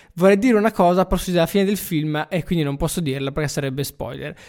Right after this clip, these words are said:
Te la dirò dopo a mi-, microfoni spenti. Ehm... Però sì, eh, i personaggi sono estremamente descritti, eh, benissimo,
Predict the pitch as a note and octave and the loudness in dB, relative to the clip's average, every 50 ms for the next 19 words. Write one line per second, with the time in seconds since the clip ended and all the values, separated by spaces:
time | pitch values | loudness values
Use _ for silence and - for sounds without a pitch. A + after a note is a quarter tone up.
0 | - _ - E3 D#3 D#3+ D#3+ D#3 C#3 C3+ C3+ B2+ C3+ - - C#3+ - - D#3 C#3+ | -16 _ -2 -2 0 0 0 0 -2 -2 -2 -4 -6 -8 -8 -10 -12 -10 -8 -8
1 | C#3+ - D#3+ D#3 - C#3+ C#3+ - C3+ B2 C3 - - - - _ _ - - - | -8 -8 -10 -10 -8 -8 -8 -8 -10 -12 -12 -14 -16 -20 -20 _ _ -20 -20 -20
2 | - - - - - _ _ F#3+ F#3 F3+ F3+ F3 F3 F3 E3+ E3+ E3+ E3+ E3 E3 | -20 -18 -18 -20 -20 _ _ -2 0 0 2 2 2 2 2 0 0 -2 -2 -2
3 | E3 E3 E3 D#3+ D#3 E3 - - _ _ _ _ _ _ _ _ _ _ _ - | -2 -2 -4 -4 -6 -8 -12 -18 _ _ _ _ _ _ _ _ _ _ _ 2
4 | F#3 F#3 F#3 F#3 - D3 B2 - - E3+ D#3 D3 D3 D3+ D#3 - - G#3 D3+ - | 4 4 2 0 -2 -6 -10 -8 -6 -4 -2 0 0 0 -2 -2 -2 -2 0 2
5 | G3 F3+ - - F3+ F3 F#3 G3+ G3+ F#3+ F3 F#3 G#3 A3+ A#3 A3+ G3+ - - - | 2 0 2 0 0 0 0 2 0 0 2 2 2 2 2 0 -2 -4 -6 -4
6 | - E3+ D#3+ D#3 D3 C#3+ C#3+ C#3+ C#3+ F#3 D#3+ - - - E3+ D#3+ D#3 D#3+ D#3+ D#3+ | -2 -2 -2 -2 -2 -4 -6 -6 -6 -8 -8 -6 -6 -4 -2 -2 0 0 0 0
7 | E3 F3 F#3 G3+ G3 G3+ G#3+ G#3 G3 D#3+ C3+ - - - F3+ D#3 - _ _ - | -2 -2 -2 -4 -2 -2 -2 -2 -2 -2 -6 -8 -10 -10 -10 -12 -12 _ _ -12
8 | E3 D#3 D#3 D3+ - - - D#3+ D3+ C#3+ C#3+ C#3+ C#3 C#3 C#3 C#3 C3+ C3+ C#3+ E3 | -12 -10 -10 -12 -12 -10 -8 -8 -8 -6 -8 -8 -10 -10 -10 -10 -8 -2 0 0
9 | D#3+ E3 F#3+ F#3 - - - A#3 A#3+ B3+ C#4+ | 0 0 0 -2 -4 -2 0 0 2 2 0